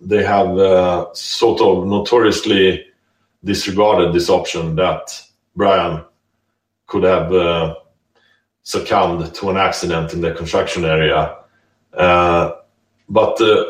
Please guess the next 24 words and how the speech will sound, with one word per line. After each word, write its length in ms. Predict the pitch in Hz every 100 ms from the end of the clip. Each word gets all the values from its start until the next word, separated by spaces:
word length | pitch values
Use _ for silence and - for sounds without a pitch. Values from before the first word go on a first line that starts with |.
| -
why 460 | 110 110 139 160 131
do 100 | 123
you 100 | 123
think 280 | - 127 110
that 160 | 110 110
is 340 | 98 87 -
in 140 | 95
that 240 | 98 90 -
case, 360 | 92 85 -
that 300 | 101 92 - -
they 180 | 92 95
have 240 | 95 90 90
disregarded 680 | 95 95 95 98 87 82
this 160 | 85 -
option 440 | 80 - 85 80
that 280 | 82 78 -
his 260 | - 85 92
remains 520 | 87 92 82 78 -
are 160 | 87 -
still 280 | - 87 85
in 60 |
the 80 | 82
Gateway 360 | 87 85 80 80
building? 480 | 87 85 156 -